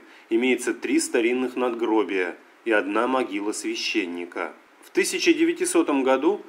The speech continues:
в селе насчитывалось шесть тысяч двести тринадцать жителей, восемьсот пятьдесят семь дворов, пять общественных зданий, школа,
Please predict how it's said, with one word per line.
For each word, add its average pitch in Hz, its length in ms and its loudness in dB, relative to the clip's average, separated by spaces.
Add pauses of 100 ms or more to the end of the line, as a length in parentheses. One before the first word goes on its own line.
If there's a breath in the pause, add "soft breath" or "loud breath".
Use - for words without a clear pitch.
(200 loud breath)
в - 80 -14
селе 160 280 2
насчитывалось 147 760 2
шесть - 400 0
тысяч 151 360 0
двести 117 420 -2
тринадцать 127 520 -2
жителей, 95 600 -4 (340 loud breath)
восемьсот 123 480 0
пятьдесят - 420 -4
семь 101 240 -2
дворов, 98 420 0 (400 loud breath)
пять 135 180 6
общественных 117 600 0
зданий, 135 500 2 (240)
школа, 151 580 2